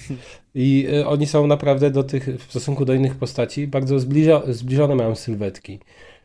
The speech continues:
I to, to było mega fajne też, że oni byli tacy, dla mnie on-, wyglądali bardzo rzeczywiście. Jak widzę filmy C G I dzisiaj,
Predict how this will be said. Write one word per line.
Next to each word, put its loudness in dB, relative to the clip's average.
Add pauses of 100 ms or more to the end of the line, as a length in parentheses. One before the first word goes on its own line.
(140)
I -6
to, 0
to -6
było 2
mega 4
fajne 0
też, -8
że 0
oni 0
byli -2
tacy, -6
dla 4
mnie 2
on-, -6
wyglądali 2
bardzo 2
rzeczywiście. -8
Jak -8
widzę 0
filmy -2 (300)
C -6
G 2
I -4
dzisiaj, -4